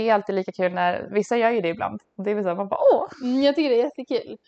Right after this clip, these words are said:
Speaker 1: Mm.
Speaker 2: Och se, ja, men du vet, man kanske är i stallet eller tar en promenad eller typ, inte vet jag, putsar sina stövlar. <laughs>
Speaker 1: Precis, det behöver absolut inte vara så Instagram-vänliga bilder.
Speaker 2: Nej,
Speaker 1: Alltså
Speaker 2: men det är
Speaker 1: så,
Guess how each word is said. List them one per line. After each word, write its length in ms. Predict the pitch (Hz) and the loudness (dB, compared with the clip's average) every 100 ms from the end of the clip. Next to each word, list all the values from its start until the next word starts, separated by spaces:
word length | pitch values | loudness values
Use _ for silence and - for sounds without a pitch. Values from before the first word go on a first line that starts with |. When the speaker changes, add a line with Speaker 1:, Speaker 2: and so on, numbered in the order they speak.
| - | -12
Speaker 1:
Mm. 180 | 262 240 | -10 -8
Speaker 2:
Och 80 | 233 | -4
se, 120 | 233 | 0
ja, 200 | 208 214 | 0 -2
men 220 | 233 226 | -4 -4
du 80 | 202 | -2
vet, 220 | 190 - | -4 -4
man 120 | 220 | -6
kanske 180 | 240 262 | -4 -4
är 80 | 247 | -4
i 40 | |
stallet 500 | 233 226 214 214 214 | -6 -6 -4 -6 -6
eller 200 | 208 202 | -10 -8
tar 140 | 196 208 | -10 -10
en 80 | 202 | -10
promenad 460 | 196 190 180 175 | -12 -10 -10 -10
eller 360 | 180 - - - | -10 -10 -12 -12
typ, 160 | - 190 _ - - - - | -14 -14 _ -16 -16 -16 -16
inte 260 | 202 196 196 | -14 -14 -14
vet 80 | 190 | -14
jag, 180 | - - | -14 -14
putsar 260 | 226 - | -16 -14
sina 180 | 208 226 | -12 -12
stövlar. 360 | 254 220 220 320 285 - | -10 -10 -4 -4 -4 -6
<laughs> 220 | - 381 | 2 2
Speaker 1:
Precis, 300 | 311 277 247 | 4 2 2
det 60 | 226 | 2
behöver 180 | 247 226 | 4 2
absolut 260 | 220 269 | 2 -2
inte 180 | 240 190 | -2 2
vara 200 | 180 185 | 4 4
så 420 | 180 180 175 - - - | 4 0 2 0 -2 -4
Instagram-vänliga 1300 | 208 196 202 190 190 185 190 254 185 175 175 175 | -4 -2 -2 2 2 0 0 2 2 -2 -2 -2
bilder. 340 | 180 202 190 247 | 0 -2 0 0
Speaker 2:
Nej, 160 | 247 | 2
Speaker 1:
Alltså 140 | 247 190 | 2 4
Speaker 2:
men 20 | |
det 60 | |
är 80 | |
Speaker 1:
så, 60 | 185 | 4